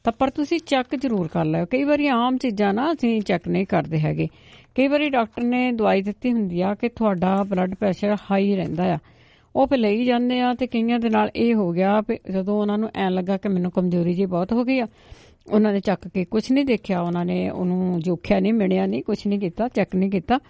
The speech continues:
ਉਹਨਾਂ ਨੇ ਕੀ ਕੀਤਾ, ਚੱਕ ਕੇ ਗੋਲੀਆਂ ਖਾ ਲਈਆਂ, ਫਿਰ ਸਾਡਾ ਤੇ ਬਲੱਡ ਪ੍ਰੈਸ਼ਰ ਵੱਧ ਗਿਆ ਆ। ਤੇ ਉਹਦਾ ਐਂਡ ਕੀ ਹੋਇਆ? ਉਹ ਡਿੱਗ ਪਏ,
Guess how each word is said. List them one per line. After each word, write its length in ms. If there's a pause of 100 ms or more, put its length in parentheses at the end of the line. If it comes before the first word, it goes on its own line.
(460)
ਉਹਨਾਂ 320
ਨੇ 120
ਕੀ 120
ਕੀਤਾ, 280
ਚੱਕ 320
ਕੇ 140
ਗੋਲੀਆਂ 500
ਖਾ 140
ਲਈਆਂ, 240
ਫਿਰ 80
ਸਾਡਾ 300
ਤੇ 100
ਬਲੱਡ 280
ਪ੍ਰੈਸ਼ਰ 300
ਵੱਧ 280
ਗਿਆ 220
ਆ। 120 (600)
ਤੇ 280
ਉਹਦਾ 180
ਐਂਡ 260
ਕੀ 200
ਹੋਇਆ? 220 (380)
ਉਹ 120
ਡਿੱਗ 380
ਪਏ, 160